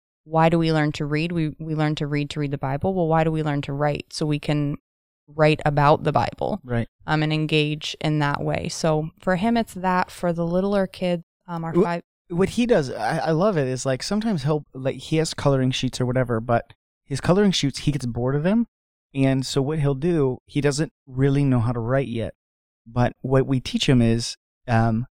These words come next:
Speaker 2: listen, and every time you hear the word God, write it down.
Speaker 1: Yeah.
Speaker 2: It's not hard to teach a four or five-year-old how to write G O D. Um, but they're listening. They're listening to the sermon. Do, are they comprehending? Not a chance.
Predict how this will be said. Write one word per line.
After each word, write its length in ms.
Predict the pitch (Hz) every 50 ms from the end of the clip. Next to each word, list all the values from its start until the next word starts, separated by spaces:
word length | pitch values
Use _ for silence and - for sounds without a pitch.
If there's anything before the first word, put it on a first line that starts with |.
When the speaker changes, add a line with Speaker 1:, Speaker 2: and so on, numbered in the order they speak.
| _ -
Speaker 2:
listen, 680 | 117 127 143 190 220 - - - 107 104 120 135 139 - _ _ -
and 140 | 117 113 - _ -
every 240 | 143 143 147 180 190
time 240 | - 151 147 151
you 100 | 151 151
hear 160 | 135 131 131 127
the 80 | 127 123
word 280 | 123 127 123 131 139
God, 440 | - 202 214 151 110 104 110 139 139 _ _ _ _ _ _ -
write 360 | 123 120 110 110 110 117 123
it 100 | 120 110
down. 320 | 127 120 117 90 - - - _ _ _ _ -
Speaker 1:
Yeah. 220 | 180 160 165 175 -
Speaker 2:
It's 160 | - 135 -
not 280 | 143 143 139 139 139 139
hard 180 | 131 147 143 139
to 80 | 139 135
teach 500 | - - - 131 123 - - - - - _ _ _ _ -
a 80 | 127
four 420 | 113 - - - 127 127 127 120 -
or 140 | 123 120 113
five-year-old 540 | - - 131 127 123 120 113 104 92 107 -
how 160 | - 120 127
to 80 | 127 127
write 240 | 120 110 104 -
G 300 | - 113 120 123 123 120
O 160 | 117 120 117 117
D. 380 | 117 117 120 113 - - 117 _ _ _ _ _ _ _ _ _ -
Um, 180 | 117 113 120 123
but 140 | - 135 -
they're 140 | 156 143 135
listening. 560 | 131 139 170 208 - - 185 147 95 - 113 _ -
They're 120 | 131 135
listening 600 | 131 123 127 135 156 156 - - 175 160 151 151 139
to 100 | - 139
the 80 | 139
sermon. 440 | 123 - - 143 139 123 110 107 113 120
Do, 100 | - 143 -
are 100 | - 147
they 80 | 135 139
comprehending? 720 | - - 160 165 - 147 135 147 151 151 165 170 170 156 _
Not 320 | - 131 127 127 127 127 127
a 60 | 120
chance. 560 | - - - 123 117 110 82 - - - -